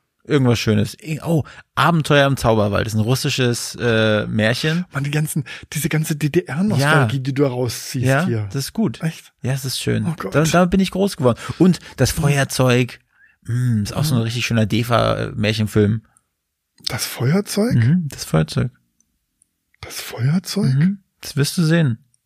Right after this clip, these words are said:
Speaker 1: Da ist
Speaker 2: Du
Speaker 1: ein
Speaker 2: meinst die Feuerzangenbowle?
Speaker 1: Nein, nein, das Feuerzeug. Das Feuerzeug. Das ist ein
Speaker 2: Echt?
Speaker 1: magisches Feuerzeug.
Speaker 2: Ja.
Speaker 1: Und wenn er mit dem Feuerzeug, wenn er es anmacht, dann erscheinen hu-, große Hunde. Und, äh, diese Hunde bewachen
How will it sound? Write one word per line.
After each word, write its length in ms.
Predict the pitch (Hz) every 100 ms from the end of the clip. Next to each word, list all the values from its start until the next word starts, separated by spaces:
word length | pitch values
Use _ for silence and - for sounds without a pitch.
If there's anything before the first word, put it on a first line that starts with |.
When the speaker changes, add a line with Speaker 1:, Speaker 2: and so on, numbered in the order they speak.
| - - _ _ _
Speaker 1:
Da 100 | 127
ist 120 | 143
Speaker 2:
Du 40 | 135
Speaker 1:
ein 40 |
Speaker 2:
meinst 240 | 147 143 -
die 60 |
Feuerzangenbowle? 920 | - 165 156 143 139 135 139 165 127 104
Speaker 1:
Nein, 120 | 175
nein, 200 | 151 117
das 240 | 135 147 -
Feuerzeug. 540 | - 135 113 - 127 - _ _
Das 140 | 135
Feuerzeug. 300 | - 143 117
Das 80 | 120
ist 40 | 120
ein 80 |
Speaker 2:
Echt? 80 | 123
Speaker 1:
magisches 380 | 165 156 156 -
Feuerzeug. 400 | - 160 - 117 - -
Speaker 2:
Ja. 80 | 123
Speaker 1:
Und 100 | 117
wenn 140 | 131
er 140 | 113 143
mit 100 | 143
dem 120 | 135
Feuerzeug, 420 | - 160 143 147 127
wenn 80 |
er 80 | 120
es 120 | 120 -
anmacht, 440 | 156 160 147 - - - -
dann 120 | 117
erscheinen 460 | 110 107 113 117 131
hu-, 240 | - - - -
große 400 | 120 160 160 139
Hunde. 400 | 151 131 196 208 - - - -
Und, 320 | 127 131 113
äh, 180 | 123 117
diese 220 | 120 117
Hunde 220 | 160 170
bewachen 540 | 135 113 139 160 165